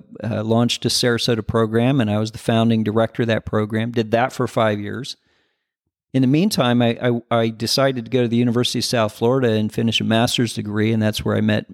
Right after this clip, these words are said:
uh, Miao Chue, uh, who is my, uh,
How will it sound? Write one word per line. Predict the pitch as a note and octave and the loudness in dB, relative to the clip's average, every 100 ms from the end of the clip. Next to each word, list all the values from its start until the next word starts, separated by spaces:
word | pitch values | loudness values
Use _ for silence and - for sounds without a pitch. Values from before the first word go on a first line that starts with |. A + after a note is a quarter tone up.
| - | -8
uh, | G#2 G2+ | -4 -2
Miao | G#2 G2+ G#2+ | 0 2 2
Chue, | - - G#2+ G#2+ C#3+ _ _ _ _ - | 0 0 2 2 0 _ _ _ _ -6
uh, | G#2 G2+ | -4 0
who | A2 G#2+ G#2 | 2 4 4
is | G#2 G2+ | 2 0
my, | G2+ G2+ G2+ G#2 | -2 -2 -2 -4
uh, | - G2+ G#2 | -4 -4 -4